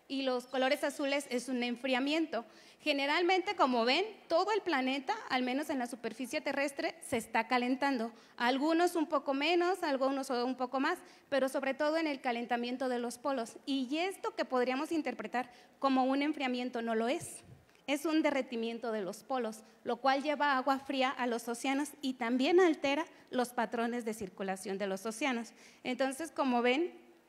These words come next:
podríamos decir que de manera general el planeta se ha calentado. Y esta alteración también en los patrones de circulación del océano está contribuyendo a una alteración en los patrones de precipitación, los cuales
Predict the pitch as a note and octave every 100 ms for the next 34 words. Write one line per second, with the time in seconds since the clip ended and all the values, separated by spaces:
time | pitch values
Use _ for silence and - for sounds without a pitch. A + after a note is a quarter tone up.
0 | _ _ _ - C4 B3 A#3+ C#4 D4+ E4
1 | D#4+ F4+ - D4+ B3 A#3+ B3+ D4 D4+ C4+
2 | C4+ - C#4 C4 B3+ A#3+ B3 D#4 - A4+
3 | G4+ - A#3+ A3+ A3+ A#3 G#3 G#3 G3+ F#3
4 | - - - _ _ _ _ _ _ _
5 | _ _ _ _ _ _ _ - D#4 D4
6 | D#4 D4+ F#4 F#4 E4 C#4+ C#4+ D4+ D4 D4+
7 | C4+ C4+ C4+ C4 A#3 A#3 A#3+ C4 C4+ C4+
8 | - A3 G#3+ G#3+ A#3+ A#3+ G#3+ A3 G3+ G#3
9 | G3+ B3 A#3+ C#4 F4 - - - C4 C#4+
10 | C#4 F4 F4 D4 C4+ B3 C#4 C#4+ C#4 D4
11 | E4 F4 C4 A#3+ - B3+ C4+ B3+ A3 -
12 | A3+ A3+ A3+ A3+ A3 A3+ G#3+ A3+ G#3+ A#3
13 | A3+ A#3 - D#4 D4 - - - - -
14 | - D4 D#4+ - F4 D4+ D4+ E4+